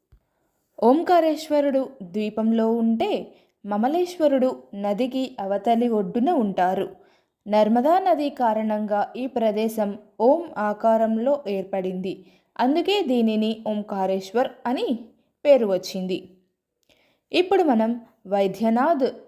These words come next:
జ్యోతిర్లింగం గురించి తెలుసుకుందాము రండి.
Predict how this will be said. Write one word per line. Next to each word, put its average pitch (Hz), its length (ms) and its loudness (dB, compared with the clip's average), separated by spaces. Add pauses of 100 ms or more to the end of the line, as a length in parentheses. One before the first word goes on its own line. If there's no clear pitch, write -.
(920)
జ్యోతిర్లింగం 233 880 2
గురించి 233 300 -4
తెలుసుకుందాము 190 800 -4
రండి. 180 420 -4